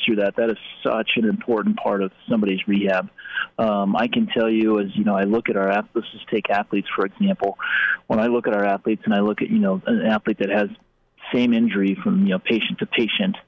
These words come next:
and same procedure, almost everything identical, um, other than the person, it is amazing to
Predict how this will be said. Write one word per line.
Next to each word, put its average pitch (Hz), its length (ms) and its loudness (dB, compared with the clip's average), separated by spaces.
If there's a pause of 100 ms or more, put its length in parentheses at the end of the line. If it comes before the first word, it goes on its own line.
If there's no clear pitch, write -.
(100)
and 101 400 2 (140)
same 131 180 2
procedure, 104 720 0
almost 107 400 0
everything 120 380 2
identical, 101 720 0 (480)
um, 101 240 0
other 113 200 2
than 107 180 2
the 101 80 0
person, 110 580 -2 (520)
it 131 120 0
is 113 120 -2
amazing 113 500 2
to 107 60 0